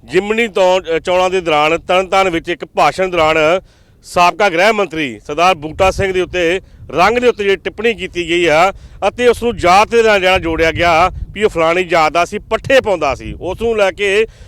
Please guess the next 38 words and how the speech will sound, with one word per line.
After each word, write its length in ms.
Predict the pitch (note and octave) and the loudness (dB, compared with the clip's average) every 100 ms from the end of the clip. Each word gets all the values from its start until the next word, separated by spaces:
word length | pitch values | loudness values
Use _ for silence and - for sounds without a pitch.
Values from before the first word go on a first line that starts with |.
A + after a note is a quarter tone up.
| - - | -20 -4
ਵੱਡਾ 320 | E3+ F#3 A#3+ | -2 2 2
ਜਿਹੜਾ 240 | F#3+ F#3+ | 2 0
ਰੋਸ 280 | F3 F3 A#3 | 0 2 2
ਪਾਇਆ 240 | G3+ G3 F#3 | 2 0 2
ਜਾ 220 | E3 D#3 | 2 2
ਰਿਹਾ 160 | E3 | 2
ਵਾ 80 | F3+ | 2
ਐਸ 140 | E3+ E3 | 0 -2
ਸੀ 140 | A3 | -6
ਭਾਈਚਾਰੇ 460 | G3+ F3+ D#3 D#3 E3 | -2 -2 0 -2 -2
'ਚ। 80 | F3 G3 - - - - | -2 -2 -4 -16 -20 -10
ਦਵਿੰਦਰ 360 | D3+ F#3 F#3 G#3+ | -8 -4 -2 -2
ਸਿੰਘ 200 | G#3+ G#3+ | -2 -4
ਜਿਹੜੇ 160 | F#3+ | -4
ਕਿ 160 | F#3 G3 | -4 -8
ਸੰਤ 220 | - F#3 | -4 -4
ਸਿਪਾਹੀ 300 | - F#3 G3 | -4 -4 -2
ਦੇ 100 | G3 | 2
ਆਗੂ 280 | E3+ D#3 G3+ | 0 0 -2
ਨੇ, 200 | E3+ A#2+ - - - - - B2+ | -2 -4 -6 -14 -14 -14 -12 -6
ਉਹ 160 | F#3+ | -4
ਸਾਡੇ 200 | F#3 F3+ | -2 -2
ਨਾਲ 260 | E3+ E3 F3 | 0 0 0
ਗੱਲਬਾਤ 300 | E3 D#3+ F3 | 0 0 -2
ਜ਼ਰੂਰ 140 | G#3+ | -2
ਕਰਾਂਗੇ। 440 | G3 F3 F3+ F3+ G#3 - - - | -2 -2 0 -2 -2 -8 -12 -6
ਸਭ 100 | F#3 | -4
ਤੋਂ 120 | G#3 | -2
ਪਹਿਲਾਂ 180 | G3+ G3+ | -2 -2
ਫਤਿਹ 260 | F3+ G#3+ | -2 -2
ਸਾਂਝੀ 260 | F3+ F3+ F#3 | 0 -2 0
ਕਰਦੇ 240 | D#3+ B2 | -2 -2
ਹਾਂ 60 | A#2+ | -4
ਜੀ। 160 | A#2 B2 | -6 -6
ਵਾਹਿਗੁਰੂ 500 | B2 F#3+ A3 G3 F3 | 0 2 2 2 -2
ਜੀ 100 | D#3+ | -2
ਕਾ 160 | E3 | -4
ਖਾਲਸਾ, 720 | D3+ C#3+ D3 D3+ D#3+ F3+ F#3+ | -2 -4 -4 -4 0 0 -2